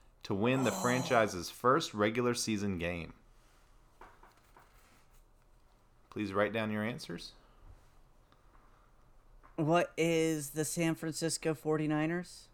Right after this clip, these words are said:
Speaker 1: That is incorrect.
Speaker 2: Oh.
Speaker 1: That is incorrect. The New York Jets.
Speaker 2: Mm.
Speaker 1: The New York Jets.
Speaker 2: I just lost all that money.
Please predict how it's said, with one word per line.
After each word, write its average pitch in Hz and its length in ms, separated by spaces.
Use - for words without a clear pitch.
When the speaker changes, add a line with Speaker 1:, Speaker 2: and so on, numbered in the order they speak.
Speaker 1:
That 160 200
is 139 160
incorrect. 80 640
Speaker 2:
Oh. 85 840
Speaker 1:
That 107 160
is 87 140
incorrect. 76 720
The 127 100
New 156 140
York 220 300
Jets. - 760
Speaker 2:
Mm. 135 640
Speaker 1:
The 92 80
New 85 180
York 131 480
Jets. - 420
Speaker 2:
I 151 40
just 175 200
lost 180 240
all 175 120
that 170 160
money. 156 240